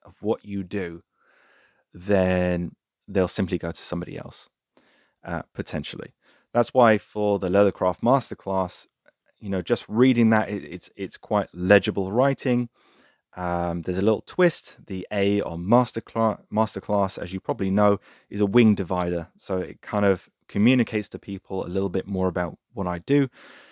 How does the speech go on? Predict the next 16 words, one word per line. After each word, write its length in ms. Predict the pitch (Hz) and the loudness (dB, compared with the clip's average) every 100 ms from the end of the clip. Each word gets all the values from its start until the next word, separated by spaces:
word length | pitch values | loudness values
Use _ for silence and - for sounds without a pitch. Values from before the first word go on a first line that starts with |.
| _ _ _ - | _ _ _ -10
But 220 | 104 120 | 0 0
it's 100 | 110 | 4
very 160 | 180 | 2
simple. 640 | - - 156 135 - - - _ _ _ _ _ - | 2 2 0 0 -4 -12 -14 _ _ _ _ _ -20
It's 160 | 101 131 | -8 -4
not 160 | 120 | -4
overly 340 | 110 117 113 104 | 0 0 0 -2
complicated. 840 | - 101 101 - 98 90 95 87 _ _ _ _ - - | -2 -4 -4 -4 -4 -4 -6 -8 _ _ _ _ -20 -10
You 100 | 98 | -4
know, 160 | 90 | -4
I 80 | 90 | -4
haven't 360 | - 107 104 98 | 0 0 0 -4
called 260 | - 98 | -4 -2
it 80 | 95 | -2
Hide 420 | - - 101 95 | -2 2 4 4
Academy 640 | 95 - 98 95 95 92 | 0 -2 -2 0 -2 -4